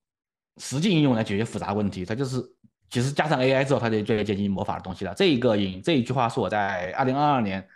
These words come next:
年中写的一篇文章，叫《数字重塑人生》啊。我现在来回忆一下这篇文章，当时写的挺超前的啊。对，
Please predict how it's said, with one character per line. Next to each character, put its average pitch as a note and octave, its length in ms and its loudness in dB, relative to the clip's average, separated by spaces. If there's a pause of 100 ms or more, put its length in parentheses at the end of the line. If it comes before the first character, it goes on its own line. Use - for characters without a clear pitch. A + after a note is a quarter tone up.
(300)
年 A2+ 160 0
中 D#3 180 4
写 F3 160 0
的 F#2 120 -2
一 F#2+ 40 0
篇 G2+ 140 -2
文 F2+ 160 -8
章， G2+ 140 -2
叫 G#2 100 -2
《数 A2+ 220 -2
字 F#2+ 100 -6
重 F#2 160 -6
塑 A2 100 -2
人 F#2+ 140 -2
生》 A#2 160 -2 (460)
啊。 F#2+ 160 -2
我 F2+ 60 -8
现 D#3 140 0
在 B2 80 2
来 G#2 80 2
回 A2 200 -2
忆 C3+ 100 2
一 A#2+ 60 4
下 G#2 160 0
这 G2+ 80 -2
篇 G#2+ 80 -4
文 G2+ 100 -4
章， G#2+ 100 -2
当 A2 80 0
时 A2+ 120 -4
写 G#2 80 -4
的 G2 40 -2
挺 F2+ 120 -10
超 G#2+ 160 -4
前 - 160 -10
的 - 80 -18
啊。 - 160 -14
对， - 100 -16